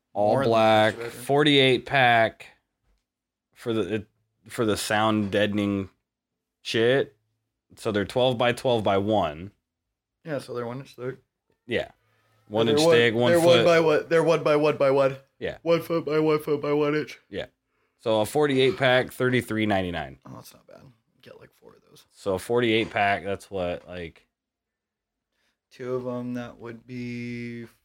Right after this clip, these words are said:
Speaker 1: So that's forty-eight feet? Essentially?
Speaker 2: Yeah.
Speaker 1: One way. It's forty-eight feet one way.
Speaker 2: Yeah, it's just
Speaker 1: If you
Speaker 2: forty-eight.
Speaker 1: put it in a straight line.
Speaker 2: It would be forty-eight feet long.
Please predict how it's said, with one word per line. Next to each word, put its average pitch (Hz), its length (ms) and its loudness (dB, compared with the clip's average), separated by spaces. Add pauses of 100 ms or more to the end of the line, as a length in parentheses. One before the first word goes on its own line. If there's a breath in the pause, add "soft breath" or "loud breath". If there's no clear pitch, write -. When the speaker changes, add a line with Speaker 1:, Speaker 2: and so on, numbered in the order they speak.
(320)
Speaker 1:
So - 120 -8
that's 113 140 -4
forty-eight 113 520 0
feet? 185 440 -12 (2750)
Essentially? 233 600 -8 (1800)
Speaker 2:
Yeah. 127 340 -8 (1040)
Speaker 1:
One 117 320 -2
way. 67 180 -8 (480)
It's - 80 -20
forty-eight 117 380 -4
feet 82 200 -14
one 90 280 -10
way. 53 180 -20 (320)
Speaker 2:
Yeah, 135 80 -16
it's 117 140 -20
just - 60 -20
Speaker 1:
If - 80 -20
you - 80 -20
Speaker 2:
forty-eight. 113 280 -10
Speaker 1:
put 127 120 2
it 120 40 4
in 104 80 0
a 104 40 -2
straight 95 320 -4
line. 87 280 -6
Speaker 2:
It - 40 -12
would 120 160 -12
be 117 60 -18
forty-eight 120 360 -12
feet - 200 -20
long. 117 180 -14